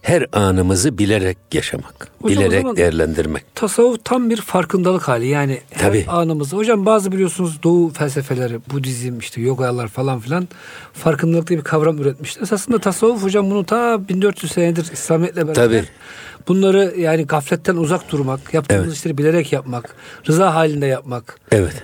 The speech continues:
Speaker 2: başımıza gelenlerden şikayet etmemek. Tabii hocam, sebepleri yaptıktan sonra şüphesiz, değil mi?
Speaker 1: Evet, tabii.
Speaker 2: Yani sebepler yapmadan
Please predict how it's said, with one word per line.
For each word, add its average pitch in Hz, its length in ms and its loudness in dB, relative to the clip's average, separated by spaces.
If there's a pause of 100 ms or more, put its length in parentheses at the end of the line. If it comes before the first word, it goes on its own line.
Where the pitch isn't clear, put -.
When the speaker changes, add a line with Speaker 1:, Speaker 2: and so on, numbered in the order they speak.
(100)
Speaker 2:
başımıza 190 400 2
gelenlerden 185 520 2
şikayet 175 360 0
etmemek. 147 360 -6
Tabii 220 180 6
hocam, 214 260 4
sebepleri 185 500 -2
yaptıktan 247 320 2
sonra 160 200 2
şüphesiz, 131 360 -6
değil 277 120 -2
mi? 190 100 -2
Speaker 1:
Evet, 78 240 0
tabii. 82 240 0
Speaker 2:
Yani 113 100 -2
sebepler 180 400 0
yapmadan 180 440 0